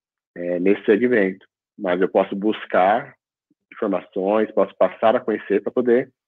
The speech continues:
é, te atender." E esse cliente, ele foi super parceiro, porque ele falou assim, "Cara, eu vou te ensinar. É, então eu vou te ensinar e você vai buscando essas informações, vai trazendo esses produtos,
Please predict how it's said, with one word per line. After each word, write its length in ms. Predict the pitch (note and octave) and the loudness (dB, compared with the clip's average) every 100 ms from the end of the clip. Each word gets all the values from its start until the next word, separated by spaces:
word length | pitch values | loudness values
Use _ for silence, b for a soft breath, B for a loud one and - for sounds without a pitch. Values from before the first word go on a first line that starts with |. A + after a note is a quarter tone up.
| _ b b b _ | _ b b b _
é, 680 | F2+ F#2 F2+ F2+ F2 F2 F2 | -4 -2 2 2 2 2 0
te 100 | - | 0
atender." 420 | F#2+ C3 A#2+ G2+ | 2 4 4 6
E 80 | G2 | 6
esse 160 | A#2 - | 4 0
cliente, 320 | B2 C3 C3+ | 0 0 2
ele 120 | C3 | 0
foi 440 | B2+ B2+ A#2 A#2 A#2 _ _ _ _ | 0 2 4 4 -2 _ _ _ _
super 220 | C#3 E3 | -2 0
parceiro, 380 | D3+ B2+ - B2+ | 0 0 0 -2
porque 140 | C3 B2+ | 0 -4
ele 100 | B2+ | -2
falou 160 | A#2+ | -4
assim, 300 | - A#2 G2 _ _ _ _ | -2 -4 -4 _ _ _ _
"Cara, 220 | A#2+ B2 F#2 | 0 2 2
eu 160 | G#2+ | 0
vou 100 | A#2 | 0
te 120 | A#2 C3+ | 0 -6
ensinar. 480 | - D3+ A2 F2+ - _ _ _ _ _ _ _ | -8 -6 -4 -6 -12 _ _ _ _ _ _ _
É, 140 | E2+ | -14
então 180 | F2 F#2 | -6 0
eu 60 | F2+ | 0
vou 80 | G2 | 0
te 120 | G2+ | -2
ensinar 420 | - G#2 F#2 G#2 | 0 4 6 6
e 40 | |
você 240 | A2+ G#2 G2+ | 4 2 2
vai 180 | G2+ A2 | 2 2
buscando 400 | A2+ - G#2 G2+ | -2 -2 0 0
essas 180 | G#2 | -4
informações, 560 | G#2 G#2 F#2+ F#2 F#2+ G2+ | -8 -2 -4 -2 -4 0
vai 140 | G2+ | 0
trazendo 300 | A2+ A2+ G#2 | 2 2 2
esses 160 | G2+ - | -4 -6
produtos, 440 | A2 F2+ F#2+ B2 | -2 0 0 -2